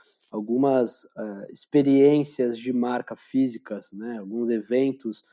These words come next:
que eram, de certa forma, uma experiência trezentos e sessenta, né? Então, eles tinham, sim,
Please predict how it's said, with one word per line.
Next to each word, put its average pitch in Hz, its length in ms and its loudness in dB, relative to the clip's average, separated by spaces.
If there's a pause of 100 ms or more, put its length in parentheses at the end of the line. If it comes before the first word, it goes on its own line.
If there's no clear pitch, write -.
(400)
que 123 180 2
eram, 147 260 6
de 160 60 -4
certa 143 240 -2
forma, 135 240 -2
uma 135 160 -4
experiência 123 500 -4
trezentos 139 380 -4
e 127 80 -2
sessenta, 127 480 -6
né? 123 140 -6
Então, 95 180 -6
eles 120 160 -6
tinham, 170 380 0
sim, 139 420 -2